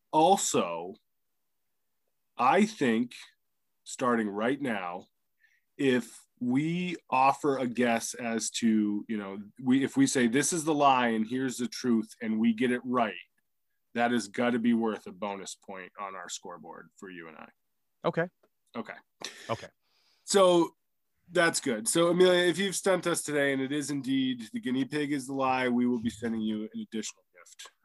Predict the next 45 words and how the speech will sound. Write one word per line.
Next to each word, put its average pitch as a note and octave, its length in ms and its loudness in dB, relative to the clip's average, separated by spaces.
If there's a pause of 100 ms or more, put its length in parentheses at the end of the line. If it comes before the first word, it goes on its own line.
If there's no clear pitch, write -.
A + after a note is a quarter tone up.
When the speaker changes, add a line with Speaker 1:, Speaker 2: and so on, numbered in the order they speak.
(100)
Speaker 1:
uh, - 1160 -20
as G#2 140 -10
a, G2 300 -12
as F#2+ 80 -16
a - 60 -18
prize. - 360 -18 (220)
Okay. F#3 320 2 (100)
That's D#3 240 -2
great. D3 300 0
I - 80 -4
love C#3 300 2
that. F#2 200 -8 (2500)
All A3 140 6
right, G#3+ 340 6
moving G3 300 8
onward. G3+ 460 2 (120)
So, G#3+ 300 2
Speaker 2:
Just G#3 140 6
like, E3 100 4
um, F#3+ 80 4
Speaker 1:
um, D3 240 2
Speaker 2:
um, E3+ 140 4 (200)
Speaker 1:
'cause F3+ 140 2
we're G3 80 10
Speaker 2:
also G#3+ 180 10
Speaker 1:
not - 60 8
doing G#3 160 8
Speaker 2:
just G3+ 80 8
Speaker 1:
our G3 120 8
reveal F#3 420 4
till F3 160 -2
the E3 180 0
end, D#3 220 2
right? C3+ 260 -6 (220)
Speaker 2:
Correct, B2 400 2
correct. A#2+ 240 2
I E3 240 6 (180)
just D3 220 -6
love, D#3+ 160 4
like, C#3 180 2
like, C#3+ 240 0
if, - 300 2
if D#3 180 -4
in D3+ 160 -2
fact C3 420 0